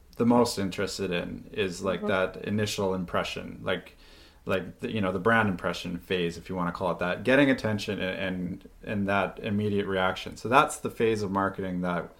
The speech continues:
Speaker 1: we invest most of our efforts in. So,
Speaker 2: Mm-hmm.
Speaker 1: like, if there, if you agree that there are phases in marketing, which do you think is, is your biggest strength? Is it, is it the, the post-purchasing phase of the marketing relationship, or what do you think?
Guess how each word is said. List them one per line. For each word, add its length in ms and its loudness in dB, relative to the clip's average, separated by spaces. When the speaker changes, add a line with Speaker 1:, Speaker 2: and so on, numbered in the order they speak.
Speaker 1:
we 140 2
invest 400 2
most 240 -2
of 100 -2
our 320 2
efforts 360 -4
in. 180 -8
So, 420 8
Speaker 2:
Mm-hmm. 80 -2
Speaker 1:
like, 220 4
if 200 8
there, 260 10
if 140 0
you 140 10
agree 260 8
that 180 8
there 160 6
are 60 2
phases 440 0
in 140 -2
marketing, 580 -4
which 380 0
do 80 -4
you 60 -2
think 220 -4
is, 140 0
is 240 -6
your 100 -4
biggest 480 -2
strength? 480 -4
Is 160 -4
it, 200 -2
is 200 -4
it 160 -2
the, 460 0
the 120 -4
post-purchasing 1040 -2
phase 380 0
of 120 -6
the 60 -6
marketing 600 -4
relationship, 680 -4
or 240 0
what 120 -2
do 60 -4
you 80 -4
think? 200 -14